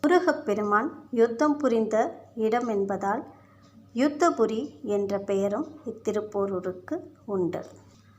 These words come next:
அதேபோல் இக்கோவிலுக்கு வந்து வழிபடும் நாம் எந்த ஒரு எதிர்மறை எண்ணமோ ஆணவமோ இல்லாமல் இந்த சன்னதிக்கு வந்து நாம் வழிபடுவதே மிகவும்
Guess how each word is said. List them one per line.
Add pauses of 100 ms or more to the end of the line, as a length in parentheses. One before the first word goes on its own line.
(360)
அதேபோல் (220)
இக்கோவிலுக்கு
வந்து (300)
வழிபடும்
நாம் (640)
எந்த
ஒரு
எதிர்மறை
எண்ணமோ (380)
ஆணவமோ (320)
இல்லாமல் (220)
இந்த
சன்னதிக்கு
வந்து (200)
நாம்
வழிபடுவதே (260)
மிகவும்